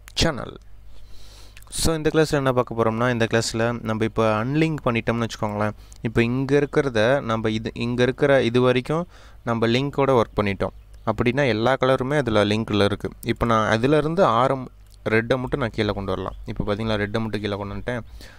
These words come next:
So, அதே மாதிரி இந்த பாயிண்ட்டையும் நான் கொண்டு வந்துடலாம். அதே மாதிரி நான் கிரீன் செலக்ட் பண்ணேன்னா, கிரீனை மட்டும் நான் கீழே கொண்டு வந்துடலாம். இங்க வந்து ஆல்ஃபா இருக்குது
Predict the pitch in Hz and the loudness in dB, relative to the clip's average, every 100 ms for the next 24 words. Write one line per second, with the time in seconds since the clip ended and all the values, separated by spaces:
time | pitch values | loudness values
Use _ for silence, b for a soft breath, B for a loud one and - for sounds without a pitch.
0 | B B - 123 117 123 123 120 113 117 | B B -4 -2 0 0 -2 -2 -2 0
1 | 117 117 117 101 98 95 95 95 - b | 0 0 -2 -2 -4 -4 -4 -6 -10 b
2 | b b - 117 135 135 123 117 110 123 | b b -6 -2 0 -2 -2 -4 -2 -2
3 | 135 - 117 113 110 107 143 170 120 127 | -2 -2 -2 -2 -6 -4 -6 -6 -2 -2
4 | 127 120 131 123 107 104 101 98 95 95 | -2 -4 -4 -4 -2 -4 -4 -6 -8 -10
5 | 101 B B B - 120 127 120 123 175 | -12 B B B -6 -2 0 0 0 0
6 | 127 117 - 110 101 98 | 2 0 0 -2 -2 -6